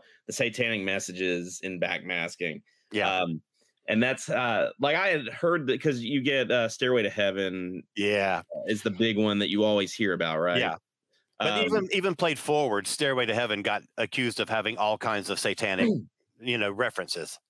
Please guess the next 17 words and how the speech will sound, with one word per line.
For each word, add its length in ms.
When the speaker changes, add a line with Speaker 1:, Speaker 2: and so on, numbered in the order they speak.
Speaker 1:
And 340
being, 400
uh, 360
plagiarized. 560
Uh, 220
Speaker 2:
Oh, 120
Speaker 1:
but 100
Speaker 2:
yeah, 100
Speaker 1:
that's 120
Speaker 2:
yeah. 60
Speaker 1:
a 40
whole 180
other 160
thing. 340
Yeah. 1080
Speaker 2:
<laughs> 0
Speaker 1:
<clears throat> 520